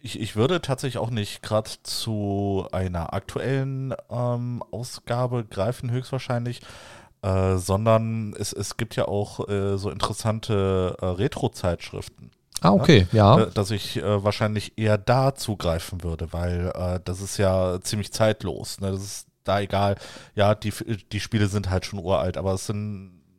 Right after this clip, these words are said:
Speaker 1: da sind halt, äh, teilweise Artikel bei, die finde ich, ähm, wieder so charmant, so interessant,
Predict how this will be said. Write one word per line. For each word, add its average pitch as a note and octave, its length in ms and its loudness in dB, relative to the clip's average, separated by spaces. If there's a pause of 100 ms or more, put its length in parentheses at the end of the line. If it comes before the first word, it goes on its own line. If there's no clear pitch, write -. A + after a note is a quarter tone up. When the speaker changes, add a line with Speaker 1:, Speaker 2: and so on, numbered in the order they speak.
(180)
Speaker 1:
da G#2 120 -4
sind A2 200 -4
halt, A2 400 0
äh, G#2 220 -4
teilweise G#2+ 420 0
Artikel A2 380 -4
bei, G#2+ 220 0 (460)
die A2 60 -4
finde A2+ 240 0
ich, G#2 400 -2
ähm, F#2+ 560 -2 (120)
wieder G2+ 440 2 (120)
so G#2 280 -2
charmant, A2+ 640 0 (120)
so G#2+ 200 -2
interessant, A2 680 -2